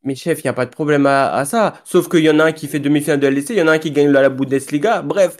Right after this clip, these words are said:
dans tous les cas, l'image que t'as de Bellingham en Bundesliga l'année dernière, c'est quelqu'un qui est sur le banc, miskin à la fin. Miskin à lui.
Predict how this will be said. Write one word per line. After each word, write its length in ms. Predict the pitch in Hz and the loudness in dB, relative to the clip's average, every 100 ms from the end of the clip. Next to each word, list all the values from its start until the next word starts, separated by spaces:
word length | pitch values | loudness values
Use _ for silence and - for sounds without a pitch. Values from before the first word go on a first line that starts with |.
| _ | _
dans 100 | 156 | -6
tous 140 | 156 190 | -2 0
les 120 | 180 | 0
cas, 220 | 202 175 - - | 2 0 -4 -10
l'image 320 | 160 175 180 | -4 2 2
que 80 | 175 | 0
t'as 140 | 170 151 | -2 -2
de 60 | |
Bellingham 400 | 139 151 151 165 | 0 0 0 0
en 60 | 151 | 0
Bundesliga 440 | 143 143 143 160 | 0 -2 -2 -2
l'année 120 | 151 | -2
dernière, 240 | 147 165 208 | 0 -2 -2
c'est 120 | 156 | -4
quelqu'un 260 | 139 135 165 | -4 -4 -4
qui 120 | 151 | -4
est 40 | |
sur 180 | 147 135 | -4 -2
le 100 | 135 | -2
banc, 260 | 147 214 117 | 0 -2 -2
miskin 360 | 135 147 233 | -6 -4 -2
à 80 | 160 | 0
la 120 | 131 | 0
fin. 260 | 139 202 131 | -2 -8 -6
Miskin 320 | 135 143 151 | -6 -6 -2
à 80 | 170 | -2
lui. 280 | 415 302 | 0 -4